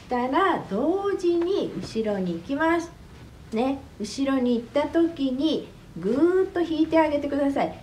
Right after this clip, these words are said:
前の方で引っ張るより、あの、交差したところでぐーっと締めます。ちょっとここはね、力いっぱい締めてあげてください。腰紐なので、ウエストの位置はね、多少締めても苦しくないです。ね、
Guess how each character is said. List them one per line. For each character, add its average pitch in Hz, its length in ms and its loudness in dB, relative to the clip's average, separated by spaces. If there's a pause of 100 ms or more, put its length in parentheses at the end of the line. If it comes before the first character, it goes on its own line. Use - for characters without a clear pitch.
(120)
前 262 140 2
の 392 60 2 (220)
方 480 200 4
で 349 80 0
引 311 200 2
っ - 20 -8 (100)
張 339 140 4 (140)
る 277 60 4
よ 240 200 6
り、 285 440 6 (200)
あ 208 100 -2
の、 202 160 0
交 381 260 4
差 415 200 2
し - 80 -4
た 339 100 4
と 311 140 2
こ 277 160 0
ろ 247 160 0
で 170 100 0
ぐ 220 540 2
ー - 0 -
っ 349 40 0
と 370 120 0
締 339 160 0
め 330 100 4
ま 330 140 6
す。 - 100 -2 (180)
ち - 60 -10
ょ 440 40 -4
っ - 20 -12
と 330 100 -4
こ 269 140 -4
こ 240 140 -2
は 240 100 2
ね、 202 160 0
力 233 300 -6
い 294 40 2
っ 311 40 -4
ぱ 302 160 0
い - 20 2
締 269 180 -2
め 277 140 2
て 269 100 -2
あ 254 80 2
げ 226 100 2
て 214 120 -4
く 214 80 -4
だ 220 120 0
さ 220 200 0
い。 - 100 -4 (320)
腰 202 220 -6
紐 202 260 -4
な 202 180 -4
の 190 160 -4
で、 254 220 0
ウ 202 100 0
エ 247 60 4
ス 240 80 -2
ト 262 80 -4
の 262 100 0
位 285 100 0
置 285 120 -4
は 277 140 2
ね、 254 160 0 (120)
多 220 120 -6
少 262 140 -2
締 269 200 -2
め 320 140 0
て 320 100 -2
も 262 120 -2
苦 262 220 2
し 339 120 -4
く 415 80 -4
な 339 140 0
い 339 60 0
で 330 160 2
す。 - 140 -10 (420)
ね、 285 240 -2